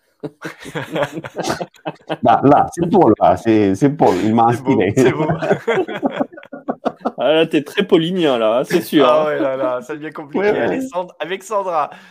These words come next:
Speaker 2: tombe sans culpabilité et relève-toi avec lui qui t'a déjà justifié. Eh ben voilà, c'est plus simple que Paul quand même, ça, hein ?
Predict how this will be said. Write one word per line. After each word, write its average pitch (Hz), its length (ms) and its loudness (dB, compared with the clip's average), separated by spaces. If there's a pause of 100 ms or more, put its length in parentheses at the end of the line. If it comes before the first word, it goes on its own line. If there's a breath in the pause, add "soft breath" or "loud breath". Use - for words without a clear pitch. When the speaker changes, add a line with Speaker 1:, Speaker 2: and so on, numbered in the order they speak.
(280 loud breath)
Speaker 2:
tombe 208 260 -10
sans - 220 -12
culpabilité 151 840 -16
et 123 60 -14
relève-toi 127 580 -12
avec 113 500 -16
lui 123 340 -20
qui - 140 -20
t'a 107 160 -16
déjà 123 400 -12
justifié. - 840 -20 (1040 soft breath)
Eh - 40 -20
ben 110 120 -12
voilà, 277 440 -2
c'est - 180 -18
plus 139 140 -18
simple 185 260 -8
que 156 120 -10
Paul 254 320 -2
quand 170 140 -8
même, 147 220 -10
ça, 117 380 -12
hein ? 160 260 -12